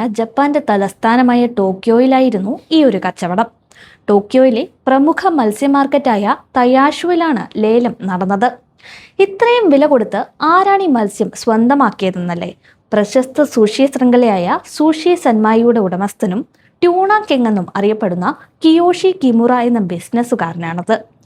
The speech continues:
കഴിഞ്ഞ വർഷം ഇരുപത് കോടി രൂപയ്ക്കാണ് ഇതേ മത്സ്യം കിയോഷി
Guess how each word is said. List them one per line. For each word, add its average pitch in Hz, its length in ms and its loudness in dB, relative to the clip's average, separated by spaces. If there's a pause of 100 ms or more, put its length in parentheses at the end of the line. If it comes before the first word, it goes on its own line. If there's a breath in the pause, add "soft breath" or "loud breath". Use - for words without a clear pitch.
(460 loud breath)
കഴിഞ്ഞ 403 300 2
വർഷം 262 260 0 (220)
ഇരുപത് 339 320 2
കോടി 339 240 2
രൂപയ്ക്കാണ് 214 520 0 (240)
ഇതേ 320 180 2 (120)
മത്സ്യം 202 340 -2 (160)
കിയോഷി 247 420 0